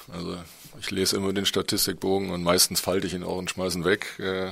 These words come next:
was auffällig war gestern, aber dafür hätte ich die Statistik nicht lesen müssen, ist, dass die Bayern halt, äh,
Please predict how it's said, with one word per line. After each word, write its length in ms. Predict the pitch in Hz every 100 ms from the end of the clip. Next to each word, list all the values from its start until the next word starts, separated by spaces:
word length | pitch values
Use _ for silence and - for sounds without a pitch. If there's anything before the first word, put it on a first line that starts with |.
| 87
was 200 | 98 92
auffällig 440 | 92 - 101 87
war 140 | 95 95
gestern, 340 | 95 - 92
aber 160 | 92 90
dafür 260 | 90 95
hätte 100 | 90
ich 80 | 90
die 100 | 98
Statistik 480 | - 90 101 - 95
nicht 180 | 95 95
lesen 280 | 98 101
müssen, 240 | 98 95 95
ist, 200 | 90 -
dass 200 | 82 -
die 120 | 92
Bayern 320 | 87 92 90
halt, 340 | 90 90 - 92
äh, 260 | 90 92